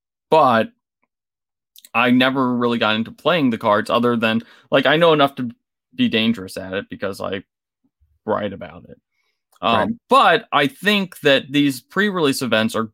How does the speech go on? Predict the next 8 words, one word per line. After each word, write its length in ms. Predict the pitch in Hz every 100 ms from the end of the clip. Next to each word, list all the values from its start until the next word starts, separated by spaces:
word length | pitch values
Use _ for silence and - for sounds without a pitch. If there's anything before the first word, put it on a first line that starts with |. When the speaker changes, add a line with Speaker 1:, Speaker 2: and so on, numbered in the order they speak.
| _
Speaker 1:
great 340 | 139 147 151 -
because, 280 | 117 120 117
one, 400 | 147 151 156 151 _ _ -
there's 160 | 113
a 60 | 127
lot 260 | 180 196
of 60 | 180
judges, 720 | 151 131 127 123 123 -